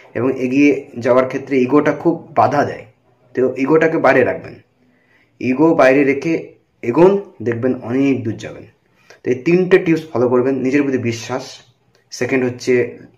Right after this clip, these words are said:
লোকের কথা না শোনা, নিজের মনের কথা শোনা, এবং third হচ্ছে নিজের ইগোটাকে বাইরে রাখুন। নিজের ইগো যদি বাইরে রাখেন, তাহলে এই তিনটে tips follow করলে অনেক দূর যাবেন। এবং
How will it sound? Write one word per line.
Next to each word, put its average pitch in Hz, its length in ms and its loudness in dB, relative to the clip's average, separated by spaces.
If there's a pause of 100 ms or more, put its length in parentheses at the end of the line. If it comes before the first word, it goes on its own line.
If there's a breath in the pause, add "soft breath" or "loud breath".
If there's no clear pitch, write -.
লোকের 117 280 -2
কথা - 200 -4
না 110 160 -2
শোনা, 117 340 -6 (500 soft breath)
নিজের 113 220 -4
মনের 113 220 -4
কথা 120 180 -6
শোনা, 117 260 -8
এবং 113 220 -8
third 131 260 2
হচ্ছে 135 220 -6
নিজের 123 340 -2
ইগোটাকে 123 400 -2
বাইরে 101 220 -4
রাখুন। - 360 -14 (520)
নিজের 120 280 -2
ইগো 135 200 0
যদি 143 140 0
বাইরে 120 220 0
রাখেন, 151 320 -4 (300 loud breath)
তাহলে 117 440 -8 (560 soft breath)
এই 139 180 0
তিনটে 143 200 2
tips 120 280 -4
follow 123 160 -2
করলে 139 360 -4 (600)
অনেক 123 340 -6
দূর 120 120 -8
যাবেন। 110 320 -6
এবং 95 320 -10